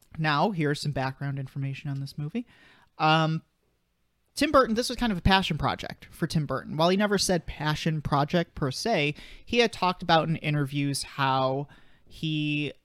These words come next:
um, how he saw the stage musical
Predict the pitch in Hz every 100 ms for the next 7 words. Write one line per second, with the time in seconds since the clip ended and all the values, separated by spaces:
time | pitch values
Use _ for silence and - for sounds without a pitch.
0 | - 143 135 127 127 131 - _ _ _
1 | _ _ - _ _ _ _ _ _ -
2 | 165 160 165 160 - 165 151 151 147 147
3 | - _ _ _ _ _ _ - - 160
4 | 175 - 185 165 156 143 143 139 143 156